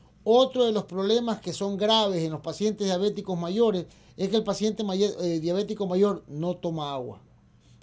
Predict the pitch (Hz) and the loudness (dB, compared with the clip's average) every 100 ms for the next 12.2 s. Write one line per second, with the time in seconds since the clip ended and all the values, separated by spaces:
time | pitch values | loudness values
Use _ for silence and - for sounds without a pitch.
0 | - 135 208 202 156 143 - 156 175 262 | -14 0 4 4 2 -4 -4 0 4 2
1 | 269 233 233 233 226 190 175 - 190 214 | 2 0 0 2 2 0 -2 -4 2 4
2 | 220 208 190 196 196 226 208 185 202 202 | 4 2 -2 -4 -2 0 0 -2 -4 -4
3 | 202 196 180 165 202 208 196 143 156 202 | -6 -6 -4 -2 0 -2 -4 -4 0 2
4 | 196 170 175 - - - - 180 190 - | 2 0 -6 -16 -20 -20 0 2 2 -4
5 | - 196 180 185 170 269 254 170 - 175 | -6 -4 -2 -2 0 2 4 2 2 -2
6 | 165 175 - 180 226 208 127 - _ _ | 0 -4 -2 2 6 4 2 -8 _ _
7 | - _ - 110 190 208 220 - 202 - | -20 _ -16 -6 6 6 6 -2 -10 -10
8 | _ 123 - 196 214 214 208 202 - 139 | _ -20 -10 0 2 2 -4 -8 -8 -10
9 | 139 127 - 214 208 - 131 - _ - | -10 -10 4 6 6 4 -12 -14 _ -16
10 | - 160 196 185 - 214 226 - 147 127 | -6 0 2 2 0 0 2 0 -6 -4
11 | 139 160 202 185 165 165 156 156 - 233 | -4 -2 -2 -2 -2 -4 -4 -2 2 2
12 | 196 | 0